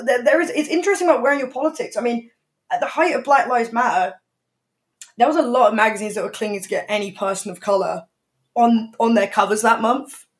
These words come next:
for maybe reasons that wasn't for the right. When, when you see that after those protests had passed, and obviously it's still a very important message and it's something that we should very continuously support, you, you now see that their magazines are completely whitewashed again.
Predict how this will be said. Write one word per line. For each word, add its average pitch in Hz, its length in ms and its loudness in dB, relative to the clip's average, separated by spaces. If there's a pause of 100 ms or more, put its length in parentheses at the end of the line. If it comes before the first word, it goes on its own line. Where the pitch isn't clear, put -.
(460)
for - 160 0
maybe 226 300 4
reasons 214 320 -2
that 190 160 -2
wasn't 202 300 -2
for 190 80 -12
the 190 100 -2
right. 202 300 2
When, 214 260 2
when 220 180 0
you 208 100 -8
see 226 440 -4 (180)
that 208 180 2
after 208 640 0 (960)
those 226 340 4
protests 220 460 2
had 208 180 0
passed, 214 380 2
and 220 80 2
obviously 196 260 -2
it's 185 80 -6
still 208 160 0
a 185 40 -2
very 190 200 0
important 180 320 -8
message 196 400 -2
and 180 100 -12
it's 170 80 -12
something 190 160 -8
that - 80 -10
we 190 60 -8
should 208 220 -10 (420)
very 233 280 4
continuously 214 600 -2
support, - 380 0 (180)
you, 254 220 -2
you 240 180 -2
now 240 260 4
see 240 220 -4
that 214 140 -2
their 208 140 4
magazines 196 420 -4
are 190 40 -8
completely 196 420 -8
whitewashed 180 520 -2
again. 180 340 -6